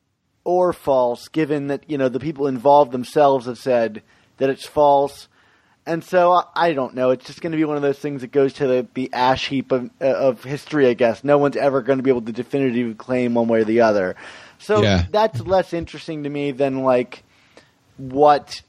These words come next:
Speaker 1: this story, you know, did as a template. And we had talked previously in our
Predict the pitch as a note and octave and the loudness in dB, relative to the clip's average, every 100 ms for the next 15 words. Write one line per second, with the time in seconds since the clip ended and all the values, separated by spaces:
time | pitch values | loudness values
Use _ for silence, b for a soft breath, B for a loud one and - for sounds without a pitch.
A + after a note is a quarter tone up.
0 | _ B2+ A#2 C#3+ - - - - - E3 | _ -6 0 0 -2 -14 -18 -20 -4 2
1 | D3 D3 C#3 - C#3+ C#3 B2+ A2+ D3 C#3 | 4 4 0 -6 -6 -4 -4 -2 0 0
2 | B2 - C3+ E3 C#3 C3 - D#3 F3 A3 | -6 -8 -6 -6 -2 -2 -2 -4 2 2
3 | G3+ E3+ F3 E3+ - F3+ F#3 F3 - D3+ | 2 2 0 0 -6 -8 -6 -6 -6 -6
4 | C#3+ C#3 C3 C3 | -2 0 0 -2